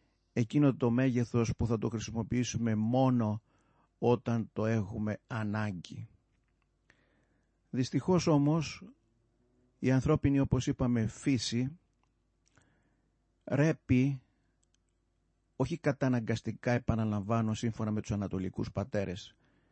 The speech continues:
οι οποίοι δεν επιδέχονται την λατινική ροπή προς την αμαρτία,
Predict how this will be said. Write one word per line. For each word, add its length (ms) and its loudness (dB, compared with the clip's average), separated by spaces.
οι 120 0
οποίοι 320 2
δεν 220 2
επιδέχονται 960 -2
την 300 0
λατινική 960 -2
ροπή 480 4
προς 240 -4
την 160 -4
αμαρτία, 800 -2